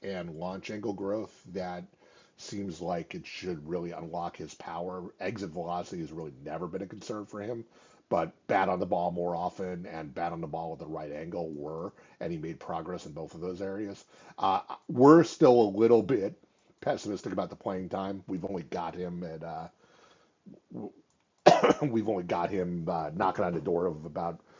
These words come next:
five hundred plate appearances, four seventy-five right now, and that's, we project sixteen home runs, uh, in that time. So you're right. If we, i-, i-, if the playing time goes up another ten percent from there,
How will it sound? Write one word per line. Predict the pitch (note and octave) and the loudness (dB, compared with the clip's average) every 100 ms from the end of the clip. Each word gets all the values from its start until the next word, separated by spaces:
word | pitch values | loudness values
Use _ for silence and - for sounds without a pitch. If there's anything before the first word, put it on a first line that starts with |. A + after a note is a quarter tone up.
| - _ | -20 _
five | - F#2 | 4 6
hundred | E2+ D#2 | 2 -2
plate | - F2+ | -2 -2
appearances, | E2+ G2 F2 G2+ E2+ | 0 0 -2 -4 -8
four | - A#2+ | -4 -4
seventy-five | - E2 E2 - F2+ F2+ | -2 -4 -4 -4 -4 -2
right | F#2 G2 | -2 -4
now, | F#2+ F#2 F#2 | -6 -4 -4
and | D#2 E2 | -4 -4
that's, | E2+ E2+ - _ - - - - | -4 -4 -10 _ -20 -20 -12 -6
we | G2 | -6
project | F2+ G#2+ - - | -4 -4 -4 -6
sixteen | - - F#2+ F2 | -8 -8 -8 -4
home | F2 E2+ | -4 -2
runs, | E2+ E2+ F#2 - - - - - - | -2 -2 -8 -12 -20 -20 -20 -20 -8
uh, | F2+ E2 D#2+ | -4 -4 0
in | G#2+ | 0
that | G#2 F2 | 0 -2
time. | G#2 F#2+ F#2+ | -2 -2 2
So | G#2 G#2 | 2 6
you're | A2+ | 6
right. | G#2 F#2+ E2 E2+ | 8 6 6 0
If | - | -4
we, | G2+ F2 E2+ D2+ - | -4 -4 -4 -8 -6
i-, | G2+ - B2+ - | -4 -2 -4 0
i-, | A2+ - | 0 2
if | B2 | 0
the | A#2+ | 0
playing | - A2+ G2+ | 2 2 2
time | G#2 F2+ | 0 0
goes | E2+ F#2+ F#2 | 2 2 2
up | F2+ | 0
another | F2+ F2+ | 0 -2
ten | E2 G2 F2 | -4 -6 -8
percent | E2+ F#2 | -8 -8
from | - D#2+ | -8 -8
there, | F#2 G2 | -4 -4